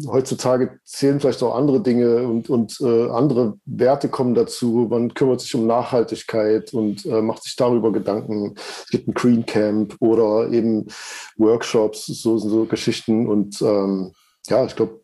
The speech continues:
diese Dinge spiel-, spielen auch eine große Rolle, ne? Das heißt, man muss jetzt gar nicht so diese,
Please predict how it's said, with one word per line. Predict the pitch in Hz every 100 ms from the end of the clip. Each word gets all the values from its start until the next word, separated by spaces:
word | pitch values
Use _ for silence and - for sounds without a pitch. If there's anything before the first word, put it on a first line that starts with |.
| _
diese | 139 - - 127 131
Dinge | 135 139
spiel-, | - - 135
spielen | - 139
auch | 143 147
eine | 143
große | - 135 127
Rolle, | 101 123 175
ne? | 127 123 175 _ - - - -
Das | 120
heißt, | 113
man | 117
muss | 113
jetzt | 123 -
gar | 113
nicht | 113
so | 113 110
diese, | 107 101 110 104 101